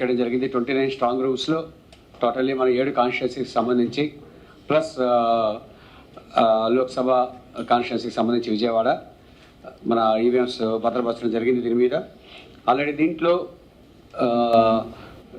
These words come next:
as per ఈసీఐ గైడ్‌లైన్స్ మొత్తం రెండు కంపెనీస్, ఆ, సిఆర్పిఎఫ్ బలగాలతో ఒక లేయర్, స్ట్రాంగ్ లేయర్ మనకి స్ట్రాంగ్ రూమ్స్కి బందోబస్తు ఇవ్వడం జరిగింది.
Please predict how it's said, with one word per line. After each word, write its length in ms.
as 220
per 80
ఈసీఐ 260
గైడ్‌లైన్స్ 560
మొత్తం 300
రెండు 220
కంపెనీస్, 540
ఆ, 300
సిఆర్పిఎఫ్ 580
బలగాలతో 680
ఒక 140
లేయర్, 300
స్ట్రాంగ్ 400
లేయర్ 280
మనకి 340
స్ట్రాంగ్ 300
రూమ్స్కి 240
బందోబస్తు 400
ఇవ్వడం 160
జరిగింది. 480